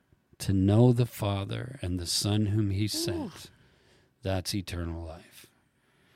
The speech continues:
Speaker 1: That's why we're here, right?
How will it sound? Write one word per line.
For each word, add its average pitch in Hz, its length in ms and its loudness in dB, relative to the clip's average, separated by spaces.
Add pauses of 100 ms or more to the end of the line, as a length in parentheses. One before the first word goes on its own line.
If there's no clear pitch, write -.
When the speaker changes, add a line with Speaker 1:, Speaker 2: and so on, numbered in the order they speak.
(260)
Speaker 1:
That's 135 260 -2
why 151 180 0
we're 135 160 4
here, 143 540 -4 (1120)
right? 131 280 -2